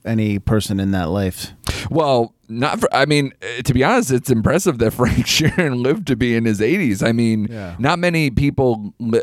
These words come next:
Speaker 2: live to see the, the, the downfall of what they, their life had become. I actually like, how did you guys feel about, um, right from the get, seeing a character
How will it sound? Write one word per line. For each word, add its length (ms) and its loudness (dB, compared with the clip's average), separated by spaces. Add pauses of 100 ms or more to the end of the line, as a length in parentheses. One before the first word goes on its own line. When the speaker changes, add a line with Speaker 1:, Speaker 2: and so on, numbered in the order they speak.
(120)
Speaker 2:
live 640 0
to 180 2
see 600 2
the, 500 2 (300)
the, 320 -6
the 140 0
downfall 680 2
of 120 0
what 240 0
they, 360 2
their 220 2
life 280 2
had 120 -2
become. 340 0 (220)
I 140 0
actually 260 2
like, 280 0
how 160 0
did 140 -2
you 60 4
guys 320 2
feel 480 2
about, 460 2 (160)
um, 440 0 (260)
right 300 0
from 200 0
the 100 2
get, 460 0
seeing 500 0
a 80 2
character 760 0